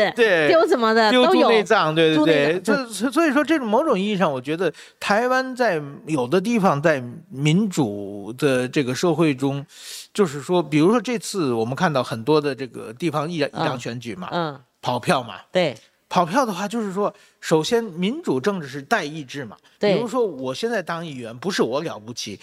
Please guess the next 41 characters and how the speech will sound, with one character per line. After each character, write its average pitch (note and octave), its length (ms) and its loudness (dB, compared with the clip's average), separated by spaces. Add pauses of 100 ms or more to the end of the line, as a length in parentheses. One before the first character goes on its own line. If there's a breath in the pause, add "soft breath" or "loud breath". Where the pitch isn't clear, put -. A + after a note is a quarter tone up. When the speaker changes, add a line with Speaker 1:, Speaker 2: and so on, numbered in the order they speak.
Speaker 2:
嗯。 F#3+ 140 -10
Speaker 1:
是 D#3+ 160 -10 (380)
大 B3 200 -4
家 A#3 200 -4
让 B3 340 -4
我 A2 140 -8
来 C3+ 160 -10
替 B3 280 -6
大 G3 200 2
家 E3 160 -4
说 C3+ 180 -2
话 B2+ 180 -4
的 G#2+ 120 -10
嘛。 G#2+ 100 -10
Speaker 2:
对。 F3+ 320 2 (240)
代 C#4+ 80 4
议 B3 100 2
士 B3 240 0
嘛， D#3+ 220 0
Speaker 1:
对， C#4+ 100 0
对， A3+ 240 2
Speaker 2:
对， B3 180 4
Speaker 1:
对。 D#3+ 100 -2
Speaker 2:
选 A#3+ 180 2
民 D4 140 0
选 B3+ 180 -2
出 C#4+ 140 -2
来 A#3 200 4 (280)
帮 C#4 120 2
你 C4 60 -2
说 C4+ 220 -4
话 C#4+ 180 2
了。 C#3+ 240 0
Speaker 1:
对 C#4+ 80 -4
啊， B3+ 100 -6
那 G#3 120 -20
比 A3+ 80 -6
如 B3+ 180 -4
说 C4+ 180 -4
现 C#4+ 160 -6
在 A3 240 -4